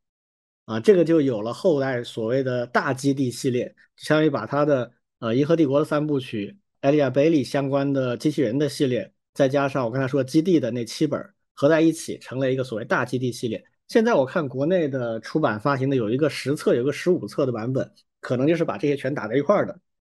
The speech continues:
但其实关系不大。啊，而且我个人觉得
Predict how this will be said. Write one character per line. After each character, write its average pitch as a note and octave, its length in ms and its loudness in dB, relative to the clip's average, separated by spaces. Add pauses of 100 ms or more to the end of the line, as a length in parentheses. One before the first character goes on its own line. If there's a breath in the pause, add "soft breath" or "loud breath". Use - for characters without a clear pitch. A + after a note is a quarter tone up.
(140)
但 A#3+ 200 4
其 F#3 340 2
实 C3 280 -4
关 C#3+ 180 2
系 C#3+ 100 -10
不 A2 100 -6
大。 D3+ 280 -6 (640)
啊， A2+ 180 -2
而 D3 120 4
且 G#3 140 2
我 D3+ 260 4
个 A3+ 160 2
人 E3+ 120 4
觉 D3+ 120 2
得 D#3+ 200 0